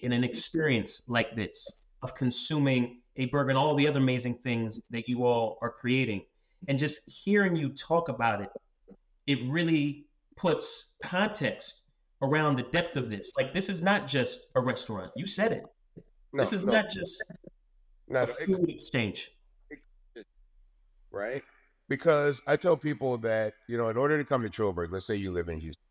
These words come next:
Speaker 2: the average Houston resident, right? In order to come to Trillberg's, I don't care where you live,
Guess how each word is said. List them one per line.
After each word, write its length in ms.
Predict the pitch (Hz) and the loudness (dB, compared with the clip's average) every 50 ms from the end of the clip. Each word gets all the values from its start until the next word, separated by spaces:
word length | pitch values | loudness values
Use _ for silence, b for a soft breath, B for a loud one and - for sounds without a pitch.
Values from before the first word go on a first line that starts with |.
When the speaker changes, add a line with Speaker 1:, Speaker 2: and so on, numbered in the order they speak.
| _ _ - | _ _ -4
Speaker 2:
the 80 | 78 | -2
average 300 | 78 80 80 80 73 - | 0 0 0 -2 -6 -12
Houston 200 | - 82 - _ _ _ | -14 -14 -18 _ _ _
resident, 320 | - 73 69 - 67 65 _ _ | -12 -12 -12 -14 -18 -20 _ _
right? 200 | - 71 73 76 - _ _ _ _ _ _ | -16 -14 -14 -14 -16 _ _ _ _ _ _
In 60 | 156 180 | 4 6
order 180 | 208 196 160 | 6 6 4
to 60 | 135 | 4
come 160 | - 135 120 110 | 2 0 0 0
to 80 | 98 | -2
Trillberg's, 500 | - 107 101 98 87 82 90 85 85 80 | 0 0 2 2 2 0 -2 -4 0 0
I 60 | 90 | 0
don't 140 | 104 131 127 | 0 0 -2
care 160 | - 117 104 | -2 -2 -2
where 180 | 92 90 90 92 | -2 0 -2 -2
you 200 | 90 85 85 80 | -2 -4 -6 -6
live, 240 | 80 80 76 69 | -6 -6 -8 -8